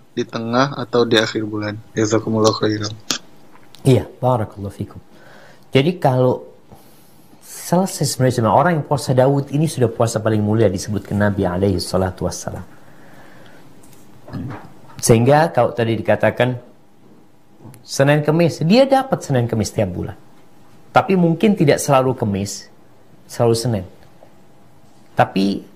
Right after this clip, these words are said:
Speaker 2: mungkin pekan ini dia dapat Kemisnya, pekan depan dia dapat Seninnya.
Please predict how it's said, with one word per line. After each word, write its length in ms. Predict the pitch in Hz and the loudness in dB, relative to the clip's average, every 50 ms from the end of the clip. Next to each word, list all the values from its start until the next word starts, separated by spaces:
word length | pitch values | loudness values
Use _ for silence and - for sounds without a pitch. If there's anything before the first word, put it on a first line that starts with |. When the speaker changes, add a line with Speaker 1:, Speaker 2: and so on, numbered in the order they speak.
| - - - | -20 -16 -6
Speaker 2:
mungkin 380 | - 117 120 117 - 139 123 123 | -2 0 0 2 2 0 0 0
pekan 260 | 120 - 117 110 107 - | -2 0 -2 -2 -2 -2
ini 200 | 113 120 123 113 | -2 -2 0 0
dia 200 | 110 107 101 101 | 2 2 2 2
dapat 200 | - - - - | 0 -2 -4 -2
Kemisnya, 720 | 110 107 113 110 - - - 110 101 98 95 95 92 98 101 - | 0 0 0 0 -2 -2 -4 -4 -4 -4 -6 -8 -10 -6 -4 -2
pekan 240 | 120 - 127 110 104 | -2 0 2 2 2
depan 320 | 101 - - 107 104 98 | 2 0 0 0 0 0
dia 160 | 95 101 95 | 0 -2 -2
dapat 240 | 92 90 - - - | -2 -4 -8 -8 -8
Seninnya. 800 | - - 107 107 110 113 117 107 104 101 95 95 92 95 95 | -6 -2 0 2 2 2 2 2 0 0 -2 -2 -4 -6 -8